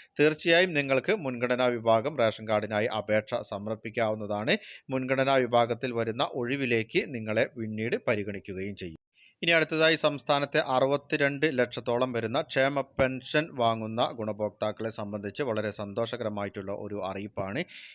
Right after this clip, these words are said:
ഇരുപതാം തീയതിക്ക് ശേഷം സാമൂഹ്യ സുരക്ഷാ ക്ഷേമ പെൻഷൻ വിതരണം ചെയ്യും എന്നാണ് സർക്കാർ വൃത്തങ്ങളിൽ നിന്നും ലഭിക്കുന്ന സൂചന.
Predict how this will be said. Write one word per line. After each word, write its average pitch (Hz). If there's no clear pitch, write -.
ഇരുപതാം 139
തീയതിക്ക് 120
ശേഷം 117
സാമൂഹ്യ 113
സുരക്ഷാ 110
ക്ഷേമ 107
പെൻഷൻ 104
വിതരണം 113
ചെയ്യും 107
എന്നാണ് 104
സർക്കാർ 127
വൃത്തങ്ങളിൽ 104
നിന്നും 101
ലഭിക്കുന്ന 101
സൂചന. 85